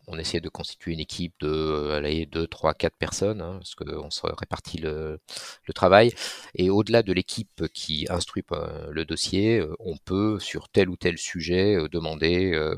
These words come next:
une expertise, euh, particulière de quelqu'un qui est pas spécifiquement en train d'instruire le dossier, mais qui peut jeter un œil et puis qui peut éclairer. On s'appuie également, euh, sur, euh, la compétence et l'expertise de nos membres corporate associés. Donc, euh, c'est quelque chose dont j'ai pas parlé, mais au-delà de nos membres,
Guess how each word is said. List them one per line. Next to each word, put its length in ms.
une 100
expertise, 720
euh, 440
particulière 420
de 80
quelqu'un 300
qui 120
est 40
pas 120
spécifiquement 880
en 60
train 180
d'instruire 300
le 80
dossier, 340
mais 120
qui 140
peut 160
jeter 200
un 100
œil 240
et 120
puis 200
qui 120
peut 120
éclairer. 400
On 60
s'appuie 340
également, 520
euh, 180
sur, 500
euh, 60
la 80
compétence 500
et 40
l'expertise 580
de 120
nos 120
membres 320
corporate 580
associés. 440
Donc, 200
euh, 60
c'est 100
quelque 180
chose 180
dont 100
j'ai 120
pas 120
parlé, 340
mais 140
au-delà 240
de 160
nos 260
membres, 380